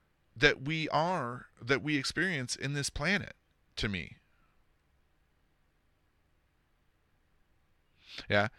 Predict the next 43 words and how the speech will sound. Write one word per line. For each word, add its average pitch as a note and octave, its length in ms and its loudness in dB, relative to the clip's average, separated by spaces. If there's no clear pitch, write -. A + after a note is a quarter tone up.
we A2+ 100 4
thought B2+ 220 6
the A2+ 60 -8
coelacanth C3+ 580 2
was G2+ 340 -2
extinct G#2+ 420 -2
for G2+ 140 -2
over F#2+ 220 0
a G2 80 2
hundred F#2+ 280 -2
years. D3+ 420 0
But C#3 180 8
the D3+ 100 10
reason D3+ 520 4
we D#3 120 0
use D3+ 760 0
the, B2+ 280 10
the A2 120 6
octopus A#2 580 4
tentacles G2+ 640 0
and G2 140 -4
stuff - 300 -2
like F2+ 180 -2
that F#2+ 280 2
is, A2+ 280 -4
you B2+ 100 0
know, B2 240 2
I A2 120 4
am G2+ 380 2
an F#2+ 120 0
H G2 240 0
P F#2+ 100 -2
Lovecraft E2 520 -4
fan, F#2 360 -4
but A2 160 -2
it A#2+ 180 -8
symbolizes B2+ 1040 -6
the G#2+ 100 -8
weird, G#2 640 -6
the - 200 -8
unknown, A#2+ 680 -6
the F2 100 -8
strange, - 1000 -6